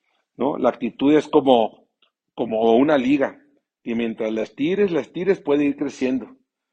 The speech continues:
pero la dejas de alimentar y esa liga regresa al mismo lugar donde empezó. Así que tienes que tener cuidado de seguir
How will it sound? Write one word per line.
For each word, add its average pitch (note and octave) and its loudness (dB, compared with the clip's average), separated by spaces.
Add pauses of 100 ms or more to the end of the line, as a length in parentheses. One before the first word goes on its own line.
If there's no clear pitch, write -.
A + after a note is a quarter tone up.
(120)
pero A#2 -2
la A#2 6
dejas D3+ 0
de D#3+ 2
alimentar D3 0 (260)
y B2 -4
esa B2+ 0
liga C#3 0
regresa C3+ -2 (320)
al B2 0
mismo C3 -2
lugar B2+ -2 (260)
donde A2+ -2
empezó. G2+ -6 (960)
Así G2+ -10
que B2 -2
tienes C3+ -4
que C#3+ 0
tener C#3 0
cuidado C3+ 0 (520)
de A#2 -4
seguir A#2+ 0